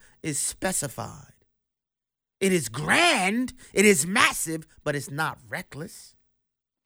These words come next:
But we have all of these songs, and they, they, uh, appeal to and swoon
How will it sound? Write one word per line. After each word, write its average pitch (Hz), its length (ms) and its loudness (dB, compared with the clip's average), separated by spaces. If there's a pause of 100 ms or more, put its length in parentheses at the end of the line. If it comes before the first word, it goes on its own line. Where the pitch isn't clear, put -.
(960)
But 147 80 -6
we 151 100 -4
have 131 180 -2
all 160 720 2
of 147 100 -4
these 135 300 -8
songs, 117 600 -12
and - 160 -20
they, 113 200 -20 (600)
they, 110 180 -8
uh, 104 120 -8 (320)
appeal 180 600 -6
to 143 200 -6
and 135 140 -4
swoon 180 800 -2